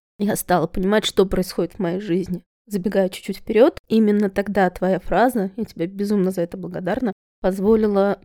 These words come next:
на всю мою жизнь посмотреть с другой точки зрения, снять эти шоры своих глаз, понять, в каких отношениях я долгое-долгое время была,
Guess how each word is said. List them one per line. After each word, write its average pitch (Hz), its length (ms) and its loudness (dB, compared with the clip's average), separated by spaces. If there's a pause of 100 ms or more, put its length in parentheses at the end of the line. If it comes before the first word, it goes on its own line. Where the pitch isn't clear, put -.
на 196 180 0
всю - 280 -2
мою 165 280 -2
жизнь 233 360 -2 (280)
посмотреть 202 800 -6 (220)
с 202 180 -8
другой 185 380 0
точки 180 360 -6
зрения, 185 540 -2 (160)
снять 190 600 0
эти 180 200 -4
шоры 185 440 0
своих 180 400 -2
глаз, 165 500 -4 (120)
понять, 185 420 -2
в - 100 -4
каких - 260 -10
отношениях 202 680 2
я 175 120 4
долгое-долгое 175 760 2
время 175 320 0
была, 170 500 -4